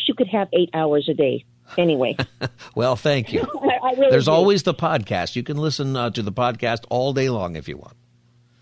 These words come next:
Speaker 1: Well, that, that'll have to do. I'm calling, and now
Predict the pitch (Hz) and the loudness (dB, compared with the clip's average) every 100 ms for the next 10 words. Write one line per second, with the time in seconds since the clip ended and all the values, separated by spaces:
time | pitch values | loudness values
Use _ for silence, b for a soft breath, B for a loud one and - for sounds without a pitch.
0 | _ - 185 170 151 190 180 196 196 185 | _ -2 0 0 0 0 0 0 0 0
1 | 180 180 160 180 160 165 233 233 247 214 | -2 -4 -2 2 2 2 0 0 2 2
2 | 202 233 254 | 2 2 0